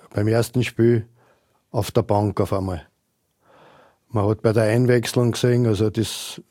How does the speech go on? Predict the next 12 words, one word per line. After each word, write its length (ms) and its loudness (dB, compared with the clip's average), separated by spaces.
glaube 260 -2
ich, 80 -8
muss 220 -4
jeder, 260 2
was 140 2
ein 80 2
bisschen 180 2
am 100 0
Fußball 380 -2
verstanden 540 -2
hat, 240 -2
gesehen, 420 2